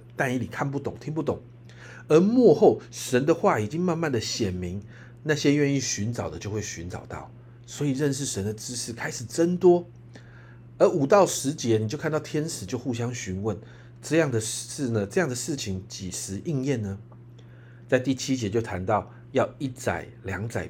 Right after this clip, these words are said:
半载，打破圣民权力的时候，这一切事就都应验了。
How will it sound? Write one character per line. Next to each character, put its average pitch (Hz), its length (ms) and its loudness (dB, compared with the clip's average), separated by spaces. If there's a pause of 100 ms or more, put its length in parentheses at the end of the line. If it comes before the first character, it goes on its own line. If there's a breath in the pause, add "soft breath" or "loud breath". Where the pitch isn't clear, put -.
半 110 180 -2
载， 78 260 -10 (420 loud breath)
打 107 160 4
破 143 220 2
圣 131 300 0
民 110 220 -4
权 107 400 -4
力 131 140 0
的 110 60 0
时 - 160 -4
候， 101 220 0
这 98 140 -4
一 104 100 -8
切 - 340 -2
事 104 440 -4
就 107 260 0
都 107 360 0
应 98 180 -6
验 87 180 -6
了。 78 140 -14